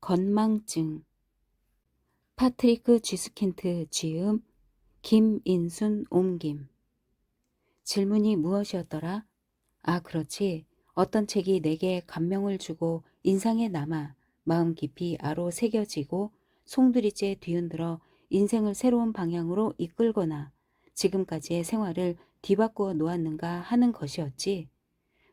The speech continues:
그런데 이 말은 충격적인 체험이나 정신적으로 큰 타격을 받은 경험처럼 들린다.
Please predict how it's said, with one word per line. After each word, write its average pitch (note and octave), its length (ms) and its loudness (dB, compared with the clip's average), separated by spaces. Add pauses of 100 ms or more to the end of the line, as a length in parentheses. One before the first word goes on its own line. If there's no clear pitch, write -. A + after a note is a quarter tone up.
그런데 G#3+ 360 6
이 G3+ 140 0
말은 F#3 380 -4 (220)
충격적인 A#3 760 2
체험이나 D#3+ 640 -4 (320)
정신적으로 E3+ 680 0
큰 A3+ 280 0
타격을 A3+ 500 0
받은 E3 460 -2 (300)
경험처럼 G3+ 640 0
들린다. D3+ 540 -8